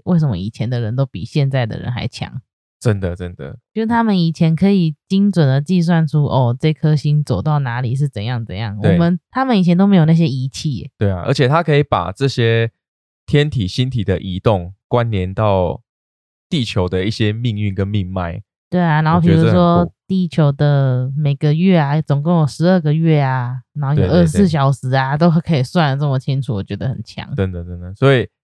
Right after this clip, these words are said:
Speaker 2: 我就会，常常会思考，就是说，到底我们跟这个浩瀚的宇宙，还有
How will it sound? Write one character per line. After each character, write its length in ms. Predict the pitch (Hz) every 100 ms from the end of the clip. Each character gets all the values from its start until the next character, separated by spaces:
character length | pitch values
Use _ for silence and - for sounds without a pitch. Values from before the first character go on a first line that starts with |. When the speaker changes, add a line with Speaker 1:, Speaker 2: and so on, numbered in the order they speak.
| _
Speaker 2:
我 120 | - 110
就 100 | 151
会， 260 | 147 135 - _
常 180 | 117 117
常 140 | 117
会 100 | 139
思 240 | 135 - 117
考， 220 | 110 -
就 180 | 95 95
是 60 |
说， 480 | 95 95 90 90 95 _ _ _ _
到 120 | 170
底 200 | 131 95
我 100 | 92
们 220 | 90 92 92
跟 360 | 107 110 110 - _ _ _ _
这 140 | 127
个 180 | 113 98
浩 220 | 98 117 104
瀚 220 | 104 90
的 320 | 90 - - _ _ _ _
宇 180 | 95 85
宙， 380 | - 110 90 - _ _ _ _ _ _ _ _ _ _ _ _ _
还 120 | 98 95
有 400 | 92 82 -